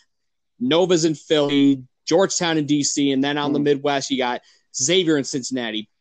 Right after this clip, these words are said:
Speaker 1: Butler in Indy, DePaul and Marquette's got Chicago and Milwaukee, and then Creighton out in Omaha, even though it's ways out. Omaha's still a pretty big city. Um, but yes, I mean, honestly, I
Speaker 2: Oh,
Speaker 1: mean,
Speaker 2: yeah.
Speaker 1: from, I, I grew up,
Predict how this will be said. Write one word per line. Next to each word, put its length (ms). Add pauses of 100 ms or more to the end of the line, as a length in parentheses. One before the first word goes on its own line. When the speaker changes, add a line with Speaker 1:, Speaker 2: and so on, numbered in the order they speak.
Speaker 1:
Butler 400
in 80
Indy, 420
DePaul 380
and 80
Marquette's 340
got 200
Chicago 360
and 100
Milwaukee, 440
and 100
then 120
Creighton 280
out 100
in 60
Omaha, 440
even 180
though 120
it's 140
ways 240
out. 240 (340)
Omaha's 360
still 180
a 80
pretty 220
big 240
city. 480 (340)
Um, 520 (180)
but 240 (460)
yes, 520
I 40
mean, 460 (400)
honestly, 400
I 120
Speaker 2:
Oh, 20
Speaker 1:
mean, 120
Speaker 2:
yeah. 40
Speaker 1:
from, 300
I, 240 (100)
I 120
grew 220
up, 220